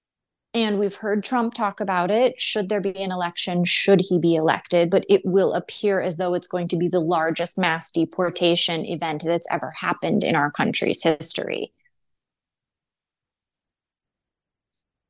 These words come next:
And frankly, I don't know how they can get far enough into our country that then we even have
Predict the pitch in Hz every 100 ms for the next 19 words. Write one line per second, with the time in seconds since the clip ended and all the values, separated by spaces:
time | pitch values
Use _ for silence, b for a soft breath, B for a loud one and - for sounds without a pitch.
0 | _ _ - B B B - 214 202 -
1 | - 202 214 277 285 277 208 185 165 196
2 | 170 202 185 196 180 214 254 285 _ -
3 | 196 190 185 - - 185 185 185 - 262
4 | 339 330 220 185 - 180 165 180 175 175
5 | - b - 220 214 190 190 180 175 170
6 | - 180